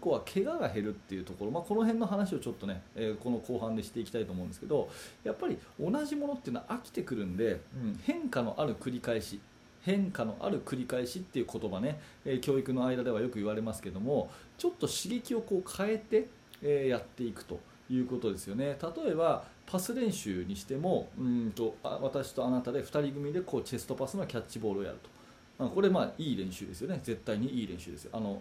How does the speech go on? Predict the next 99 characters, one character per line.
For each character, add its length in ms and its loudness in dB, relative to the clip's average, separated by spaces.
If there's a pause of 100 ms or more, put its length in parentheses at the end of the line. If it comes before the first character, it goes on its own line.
(140)
フ 140 2
ォ 40 8
ー 40 4
ム 100 6
を 60 4
身 100 4
に 120 2
つ 80 -8
け 60 -4
る 80 0
た 80 -6
め 100 2
に 100 2
い 160 -4
い 20 -2
練 160 -10
習。 160 -14 (420)
だ 80 0
け 100 0
ど 80 0
も、 240 0 (760)
こ 140 4
れ 100 6
を 80 4
ね、 160 -2 (300)
え 160 4
ー、 20 4
毎 220 4
日 160 -2
毎 200 0
日 120 -2
や 60 0
っ 40 -6
て 100 -6
る 60 -2
と 120 -8
飽 140 -6
き 120 -2
る 60 0
の 120 0
で、 240 -2
今 120 2
日 40 4
は 100 8
じ 60 -2
ゃ 60 0
あ 20 -6
ち 80 -6
ょ 20 0
っ 40 -6
と 80 -10
走 260 -4
り 80 4
な 120 4
が 80 0
ら 40 0
や 60 -2
っ 40 -12
て 120 -12
み 40 -6
よ 60 -8
う 40 -14
と。 80 -20 (140)
コ 180 6
ー 40 -4
ト 80 0
を 220 4
往 40 -2
復 160 -4
し 120 -6
な 80 -4
が 80 -4
ら 80 2
や 60 2
っ 20 -8
て 120 -6
み 60 -4
よ 80 -6
う 20 -12 (600)
と。 20 0
や 60 0
っ 120 -6
た 120 -2
り、 240 2 (260)
今 120 2
日 20 6
は 80 4
ね、 160 2
二 240 2
人 100 0
と 100 2
も 120 4
ボ 240 10
ー 20 8
ル 80 8
を 60 2
持 140 -2
っ 20 -8
て、 320 -4